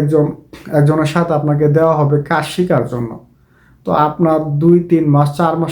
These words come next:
কিন্তু আপনার এমনিতেই চলে যাবে। আর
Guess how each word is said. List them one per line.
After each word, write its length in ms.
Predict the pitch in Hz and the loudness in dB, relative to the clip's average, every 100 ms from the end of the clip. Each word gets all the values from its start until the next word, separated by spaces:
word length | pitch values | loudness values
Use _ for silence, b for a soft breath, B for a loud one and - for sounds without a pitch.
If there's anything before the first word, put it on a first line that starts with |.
| - | -2
কিন্তু 180 | 175 175 | 0 0
আপনার 200 | 180 170 160 | 0 2 4
এমনিতেই 360 | 165 165 165 147 | 2 2 0 0
চলে 240 | 139 127 120 | -2 -2 -2
যাবে। 220 | 113 - - _ _ _ _ _ b b b b b _ | -8 -14 -20 _ _ _ _ _ b b b b b _
আর 160 | 139 | -2